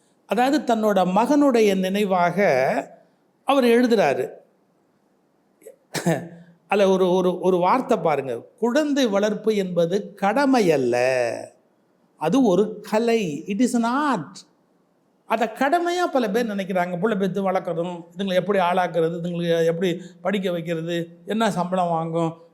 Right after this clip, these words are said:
நாளைக்கு இது நம்மளை காப்பாத்துமா, இப்படி ஒரு லாப நஷ்ட வியாபாரம் மாதிரி பல பேர் பார்க்கறாங்க. அது ஒரு ஆர்ட், கலை. நாட்டியம் மாதிரி, பாட்டு மாதிரி, ஓவியம் மாதிரி,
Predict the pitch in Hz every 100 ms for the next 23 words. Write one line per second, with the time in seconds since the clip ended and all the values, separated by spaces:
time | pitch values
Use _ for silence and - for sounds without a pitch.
0 | - 190 208 180 175 170 165 180 180 175
1 | 170 165 165 165 _ _ _ - 349 330
2 | 233 262 330 339 330 240 240 226 208 226
3 | 302 339 311 247 262 214 220 220 220 214
4 | 196 226 165 233 202 190 220 190 165 165
5 | 156 135 135 - _ _ _ _ _ _
6 | _ _ 160 180 170 151 143 165 208 240
7 | 190 - 156 - _ _ 175 214 214 -
8 | - - _ _ _ _ _ 175 202 175
9 | 180 143 147 220 240 208 170 - 165 170
10 | 170 156 202 233 220 185 151 180 190 175
11 | 160 143 196 233 240 269 -